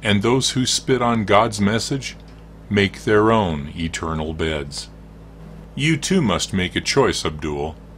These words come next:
Obey one man alone who teaches you to spit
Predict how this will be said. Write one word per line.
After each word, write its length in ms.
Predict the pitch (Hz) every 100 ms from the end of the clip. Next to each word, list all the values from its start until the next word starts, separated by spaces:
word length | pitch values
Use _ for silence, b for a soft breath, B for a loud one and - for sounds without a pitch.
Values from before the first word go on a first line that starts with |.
| - - - - 120
Obey 460 | 107 98 104 107
one 400 | 107 95 107 117
man 220 | 120 117
alone 500 | 117 113 104 101 113 101
who 140 | 104 92
teaches 580 | - 110 101 104 95
you 100 | 107
to 160 | 101 -
spit 680 | - - - - 214 -